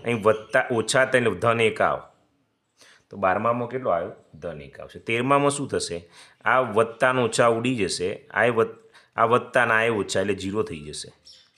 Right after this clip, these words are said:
ચલો, ચૌદમામાં શું આવશે? તો આપણે જોઈએ, તો અહીં કિંમત મૂકવાની છે. જો બે મૂકો એટલે બેનો વર્ગ ચાર તરી બાર ને પાંચ સત્તર. તો ચૌદમામાં શું આવશે? સ-,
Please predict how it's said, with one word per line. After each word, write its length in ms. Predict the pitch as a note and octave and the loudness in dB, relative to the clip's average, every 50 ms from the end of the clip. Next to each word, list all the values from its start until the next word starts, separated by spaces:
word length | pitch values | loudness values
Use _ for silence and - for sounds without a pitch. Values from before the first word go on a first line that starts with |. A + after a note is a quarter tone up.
| - _ _ _ _ _ _ - - _ _ - - _ _ _ - | -20 _ _ _ _ _ _ -20 -20 _ _ -20 -20 _ _ _ -8
ચલો, 160 | - A#2+ A#2+ | -4 -2 -2
ચૌદમામાં 540 | A2+ - A2+ A2 A2+ A#2 C3 C#3 C3+ C3+ C3+ | 0 0 0 0 0 2 2 2 2 2 -2
શું 240 | C3 - B2 F#2+ E2 | -6 -6 -6 -6 -6
આવશે? 360 | D2+ D2+ - - F#2 A2+ C#3+ - _ _ _ _ _ _ - | -6 -8 -10 -12 -12 -14 -14 -18 _ _ _ _ _ _ -2
તો 60 | F#2+ | 0
આપણે 260 | G2 F#2+ G2 G#2+ G#2+ | 0 0 0 -4 -6
જોઈએ, 480 | G2+ F2+ F#2 F#2+ A3+ A3 E2+ C#2 C#2 C#2+ | -6 -6 -6 -6 -6 -6 -8 -8 -10 -6
તો 120 | - A2+ | -2 0
અહીં 160 | A#2+ B2+ B2+ | 2 2 0
કિંમત 340 | B2+ B2 A#2 B2 C3 C3+ - | 0 -2 0 4 4 4 4
મૂકવાની 460 | B2+ B2 A2 - B2 A#2+ A2 A2 G#2+ | 2 -2 -2 2 2 2 4 2 0
છે. 140 | G2 G#2+ G2+ | 0 0 0
જો 180 | G2 A2 A2+ G#2+ | 2 2 2 2
બે 200 | G#2+ A2+ A#2+ C3 | 4 4 4 4
મૂકો 340 | C3 C3+ C#3 C3+ C3+ B2+ A#2 | 4 2 0 2 4 4 4
એટલે 120 | A2+ A#2 | 4 4
બેનો 360 | A2+ A2 A2 A2 A#2 B2 B2 | 2 4 2 2 4 4 2
વર્ગ 160 | B2 A#2+ A#2+ | 2 2 0
ચાર 260 | - - A#2 A#2 A2+ - | 2 2 2 2 2 2
તરી 160 | B2 A#2 B2 | 0 0 0
બાર 260 | B2 B2 A#2+ A#2+ A2+ | 2 2 2 2 2
ને 100 | G#2 G2 | 2 -2
પાંચ 240 | F#2 - G#2+ G#2+ G#2+ | -2 0 0 -2 0
સત્તર. 440 | - - A2+ - - - - C#2+ - _ _ _ _ _ _ _ | -2 -6 -6 -6 -8 -18 -16 -18 -18 _ _ _ _ _ _ _
તો 80 | - G2 | -14 -8
ચૌદમામાં 540 | - A2 G#2+ G#2+ A2 A#2 A#2+ B2 B2 B2+ B2 | -4 -4 -4 -2 -2 -2 -2 -2 -2 -4 -6
શું 200 | - C#3+ C3+ B2 | -4 0 0 0
આવશે? 240 | G#2 - - A#2 | 0 0 -4 -6
સ-, 240 | A2 - - - _ | -6 -6 -8 -12 _